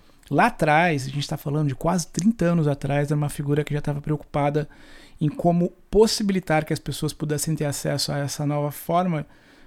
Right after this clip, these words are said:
eh, não só de, de, de trabalho, mas de atuação, de conexão, que era a tecnologia. E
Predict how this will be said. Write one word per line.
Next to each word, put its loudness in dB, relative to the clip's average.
eh, -8
não -6
só 0
de, -4
de, -8
de -10
trabalho, 2
mas 2
de -2
atuação, -2
de -2
conexão, -2
que -6
era -4
a -6
tecnologia. -2
E -4